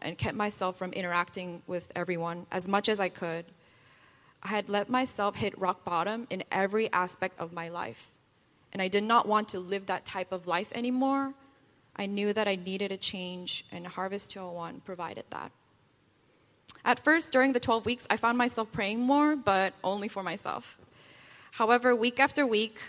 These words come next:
I began praying not just for myself, but for others in the class and for Pastor D L.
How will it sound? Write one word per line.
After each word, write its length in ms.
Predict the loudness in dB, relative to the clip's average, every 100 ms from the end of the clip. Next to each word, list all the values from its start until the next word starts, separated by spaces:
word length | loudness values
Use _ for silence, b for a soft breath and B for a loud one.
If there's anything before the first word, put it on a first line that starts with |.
| -4
I 80 | -2
began 300 | 0 -2 0
praying 500 | 2 2 2 0 2
not 280 | 2 2
just 240 | 0 -2 -2
for 120 | 0
myself, 560 | 2 0 0 -2 -2 -6 -4
but 100 | 0
for 180 | 2 4
others 560 | 4 4 2 2 -2 -8
in 80 | -6
the 80 | -6
class 420 | -4 -2 0 0 -4
and 100 | -2
for 100 | -2
Pastor 400 | -2 -4 -4 -6
D 180 | -6 -4
L. 300 | -4 -8